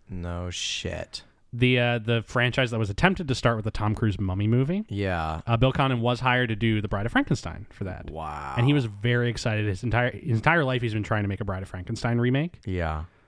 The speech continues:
Speaker 2: Um, and that was his move, and that was, like, his chance, even if it had to be, like, a shitty action movie where Tom Cruise probably shows up and shoots the Bride of Frankenstein or something.
Speaker 1: Right.
Speaker 2: Uh, but when the Dark Universe imploded, that movie was canceled, so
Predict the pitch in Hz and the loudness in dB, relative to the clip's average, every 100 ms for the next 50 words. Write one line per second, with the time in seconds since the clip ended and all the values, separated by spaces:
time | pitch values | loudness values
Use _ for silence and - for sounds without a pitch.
0 | _ _ 110 107 104 101 104 98 104 120 | _ _ 0 2 2 2 0 0 -2 0
1 | 104 101 98 101 110 110 98 104 98 - | 0 0 0 -2 -4 -4 -4 -8 -8 -6
2 | 113 - 95 107 101 95 101 98 95 95 | -6 -4 -4 -4 -2 -2 -2 -2 -4 -4
3 | 113 - 107 95 90 - 98 95 - 98 | -8 -6 -4 -4 -6 -6 -4 -4 -6 -6
4 | 98 - 104 92 98 92 - 92 92 - | -6 -4 -4 -4 -6 -6 -4 -4 -4 -2
5 | 101 98 92 95 90 98 - 101 - 92 | -2 -2 -4 -6 -8 -8 -4 -4 -6 -8
6 | 90 78 87 95 90 95 - 90 85 - | -6 -6 -8 -10 -10 -12 -12 -10 -10 -10
7 | 82 80 92 - 87 85 82 - - - | -10 -12 -12 -8 -2 0 -2 -4 -8 -12
8 | - - - 139 139 143 139 143 151 160 | -16 -18 -2 2 2 2 2 4 4 2
9 | 135 131 120 - - 113 110 107 101 104 | 2 0 -2 -2 2 2 2 -2 -2 -4
10 | 92 90 95 87 - - - - - - | -4 -6 -8 -10 -14 -16 -16 -16 -14 -10
11 | 87 | -10